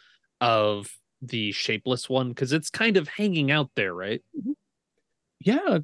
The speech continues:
Speaker 2: a, a few people head up there. Not many of them pass their rolls to, to spot it in the, um, in, in actuality, or at least in playthroughs.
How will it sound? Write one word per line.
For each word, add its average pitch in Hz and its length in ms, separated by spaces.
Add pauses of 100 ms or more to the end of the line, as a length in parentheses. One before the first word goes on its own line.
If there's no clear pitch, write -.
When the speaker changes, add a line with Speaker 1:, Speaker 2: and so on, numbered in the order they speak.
Speaker 2:
a, 185 220
a - 60
few 339 260
people 147 260
head 117 160
up - 180
there. 117 240
Not 202 280
many 226 240
of 180 80
them 202 100
pass 196 300
their 180 140
rolls 208 400
to, 156 220
to - 160
spot - 300
it - 180
in 107 200
the, 104 240
um, 104 380 (200)
in, 120 200 (200)
in 117 260
actuality, 120 400
or 117 40
at 113 60
least 113 180
in 104 100
playthroughs. 104 580